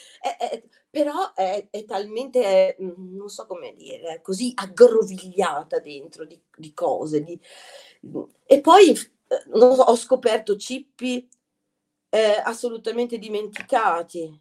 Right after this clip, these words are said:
e mi veniva uno scoramento, Francesco, con al-, addirittura i nomi con,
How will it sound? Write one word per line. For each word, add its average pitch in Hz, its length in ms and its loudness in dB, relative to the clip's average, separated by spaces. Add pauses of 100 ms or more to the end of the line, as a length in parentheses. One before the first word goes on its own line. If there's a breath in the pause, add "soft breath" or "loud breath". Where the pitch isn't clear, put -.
(120)
e 196 100 -8
mi 190 140 0
veniva 208 360 -4
uno 180 140 -2
scoramento, 185 960 -4
Francesco, - 800 -8 (380 loud breath)
con 240 200 8
al-, 240 160 10
addirittura 240 720 -2
i 202 420 -4
nomi 277 680 -2 (340)
con, 214 360 -4